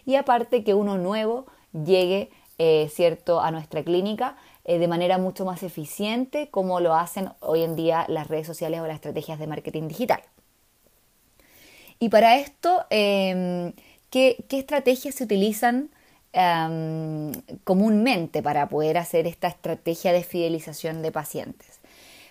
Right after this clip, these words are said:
Primero, hablamos de la excelencia en el servicio. Es algo que, que es fundamental hoy en día, ser excelentes en lo que hacemos, tener una muy buena calidad de nuestro servicio, no solamente de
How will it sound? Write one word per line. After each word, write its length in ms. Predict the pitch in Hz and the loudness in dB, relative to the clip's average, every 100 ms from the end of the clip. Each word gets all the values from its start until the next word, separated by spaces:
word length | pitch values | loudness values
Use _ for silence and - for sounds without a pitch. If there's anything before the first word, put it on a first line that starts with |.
| - | -4
Primero, 400 | 233 254 330 392 - | 0 2 0 -2 0
hablamos 440 | 214 208 226 254 | 4 6 4 2
de 80 | 226 | 0
la 80 | 202 | 0
excelencia 760 | 196 - 180 196 208 226 214 190 | 0 2 4 4 2 2 4 4
en 80 | |
el 140 | 185 170 | 2 -2
servicio. 640 | - 151 185 240 - 294 | -4 -2 -2 -4 -4 -4
Es 160 | 190 175 | -4 -2
algo 400 | 175 175 175 170 | -4 0 -2 -2
que, 500 | 165 156 151 151 151 - _ | 0 2 2 -4 -10 -20 _
que 100 | - | -10
es 40 | 156 | -6
fundamental 760 | 175 165 151 143 - 180 208 | -4 -4 -4 -4 4 4 6
hoy 160 | - 214 | 2 -2
en 180 | 208 196 | -2 -2
día, 340 | 226 247 285 - - | 0 0 -2 -12 -20
ser 320 | - 180 165 175 | -4 0 2 0
excelentes 840 | 160 - 160 156 180 214 247 247 | -4 -4 -2 -2 -2 -4 -4 -4
en 100 | 240 | -4
lo 80 | 233 | -4
que 100 | 233 | -4
hacemos, 500 | 214 - 240 262 262 | -4 -2 0 -2 -6
tener 280 | - 160 165 | -4 -4 -4
una 300 | 175 156 - _ _ _ | -4 -6 -8 _ _ _
muy 360 | 170 180 226 247 | -2 0 2 2
buena 360 | 196 214 220 | 0 0 -2
calidad 760 | 214 170 160 147 151 170 220 285 _ _ _ | -2 -2 -2 -2 2 4 2 0 _ _ _
de 260 | 165 160 185 | -2 0 2
nuestro 540 | 214 196 - 170 170 - | 0 -4 -6 0 0 0
servicio, 800 | - 170 160 269 202 - - - | -2 0 0 0 0 -4 -8 -8
no 200 | 185 247 | -8 -6
solamente 580 | 311 294 240 247 262 233 | -4 -4 -4 -4 -4 -2
de 380 | 202 208 254 | 0 0 0